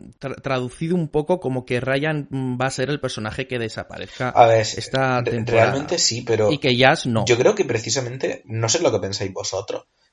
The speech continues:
Speaker 2: pero n-, ¿no veis en Jazz como esa compañía más al uso, más clásica, más tal?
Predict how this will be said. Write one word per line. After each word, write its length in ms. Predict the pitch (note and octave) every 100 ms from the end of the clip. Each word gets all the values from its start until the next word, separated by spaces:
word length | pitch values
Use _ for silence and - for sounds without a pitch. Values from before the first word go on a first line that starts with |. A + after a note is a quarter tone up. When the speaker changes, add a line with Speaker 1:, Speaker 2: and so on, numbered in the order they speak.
| -
Speaker 2:
pero 440 | A2+ A2 G2+ -
n-, 180 | A2+ A#2 -
¿no 200 | A2+ A2
veis 260 | C#3 G3 D#3
en 140 | B2+
Jazz 260 | C3 C#3 -
como 220 | B2 B2
esa 140 | A#2+
compañía 440 | A#2 A2+ A#2 A#2 A2+
más 400 | A2 A2 A2 -
al 160 | A2+ G#2+
uso, 260 | G#2+ - -
más 200 | A2 -
clásica, 560 | A2 A2+ - G#2 G2 G2+
más 400 | G2 G#2 - -
tal? 340 | G#2 G2+